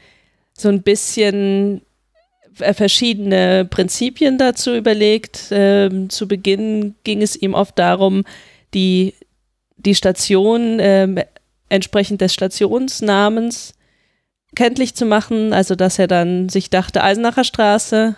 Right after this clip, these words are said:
das machen wir grün, wie der Thüringer Wald und Bayerischer Platz, blau mit weiß, äh, wie die bayerische Flagge. Und Konstanzer Straße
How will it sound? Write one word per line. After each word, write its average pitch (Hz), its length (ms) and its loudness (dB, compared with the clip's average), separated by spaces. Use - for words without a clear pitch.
das - 140 -20
machen 175 180 -10
wir 190 100 -2
grün, 240 460 -2
wie 196 200 -2
der 180 480 2
Thüringer 196 340 0
Wald 208 420 0
und 175 300 -6
Bayerischer 190 400 2
Platz, - 560 -4
blau 208 460 2
mit 190 220 -4
weiß, 190 540 0
äh, 185 540 2
wie 190 80 -6
die 185 100 -4
bayerische 190 420 -2
Flagge. 240 400 0
Und 202 540 0
Konstanzer 196 580 0
Straße 220 680 0